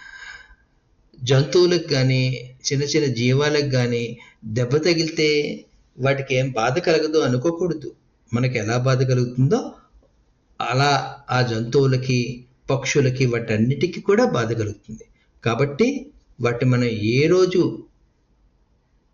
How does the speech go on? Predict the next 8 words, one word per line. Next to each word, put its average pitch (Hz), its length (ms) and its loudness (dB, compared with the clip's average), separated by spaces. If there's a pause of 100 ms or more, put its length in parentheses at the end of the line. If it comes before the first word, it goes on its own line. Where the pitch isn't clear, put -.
(360)
సరదా 151 460 2
కోసం, 214 540 2 (200)
మన 127 220 2
సరదా 170 400 2
కోసం 139 540 -2 (540)
బాధ 127 360 0
పెట్టాలని 139 840 0 (220)
ఆలోచించకూడదు. 131 960 -2